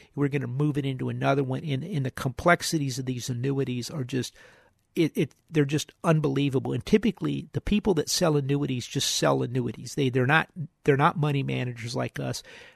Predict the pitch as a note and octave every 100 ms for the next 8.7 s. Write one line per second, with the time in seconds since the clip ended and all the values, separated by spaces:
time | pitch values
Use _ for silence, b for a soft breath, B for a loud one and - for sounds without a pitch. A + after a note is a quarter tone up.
0 | B C3+ C3+ E3 F3 E3+ C3 D3 D3+ C#3+
1 | B2+ B2 - D3 C#3+ D3 A#2+ C3 C3 C3
2 | B2+ - C#3 C#3+ D3 D#3 D#3 D3 C#3+ B2+
3 | B2+ B2 G#2+ D#3 - C#3 B2+ B2 A#2 C3+
4 | - D3 C3+ C#3+ D3 C3+ B2+ - D#3 C#3+
5 | C3 B2 D3+ C3+ C3+ C3 C3 A#2+ C3+ C#3
6 | B2+ B B B D3+ D3+ D3 D3+ C#3+ C#3+
7 | C#3 B2 C#3 B2+ B2+ A#2 C3+ - - C#3+
8 | A#2+ A#2 A#2 B2+ A#2 - -